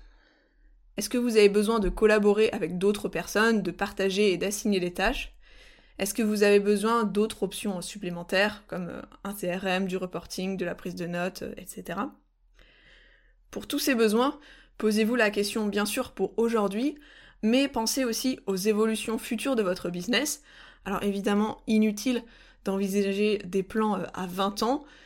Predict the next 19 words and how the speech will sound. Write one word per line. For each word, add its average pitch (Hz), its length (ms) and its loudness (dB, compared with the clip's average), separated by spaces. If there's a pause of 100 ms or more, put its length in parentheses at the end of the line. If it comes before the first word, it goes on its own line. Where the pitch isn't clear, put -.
(240)
mais 233 160 6
prenez 226 360 2
quand 233 160 -4
même 220 180 0
en 190 120 -2
compte 240 260 0
ce - 80 -10
que 208 100 -4
vous 185 120 -2
prévoyez 202 600 2
pour - 280 -6
les, 190 180 2
euh, 175 100 -4
deux, 208 260 -2
trois 202 320 -2
prochaines 180 440 -8
années 180 280 -4
à 175 40 -4
venir, 214 380 -4